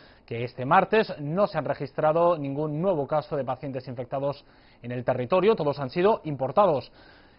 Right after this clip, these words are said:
En la provincia de Hubei, epicentro del brote de covid diecinueve en China, suma otro día más sin ningún caso sospechoso. Los cuarenta y siete nuevos pacientes detectados en el país son pasajeros procedentes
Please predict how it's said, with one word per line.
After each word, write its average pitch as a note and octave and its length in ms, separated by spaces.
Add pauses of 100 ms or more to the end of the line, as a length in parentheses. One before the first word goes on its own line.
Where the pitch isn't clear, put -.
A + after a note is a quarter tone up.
En C#3 60
la C#3+ 80
provincia G3+ 340
de - 160
Hubei, E3+ 540
epicentro F3+ 560
del E3 140
brote F3 340
de E3 140
covid D#3+ 200
diecinueve D3+ 540
en C3+ 140
China, F3+ 420
suma D3 520
otro D#3 300
día C#3 200
más C3 240
sin B2+ 160
ningún B2 280
caso C3+ 300
sospechoso. C#3+ 680 (580)
Los C#3+ 280
cuarenta E3+ 340
y E3+ 60
siete G3 280
nuevos F#3 440
pacientes E3 540
detectados D#3 640
en D3 80
el E3 120
país E3+ 340
son D#3+ 280
pasajeros C#3 480
procedentes C#3 600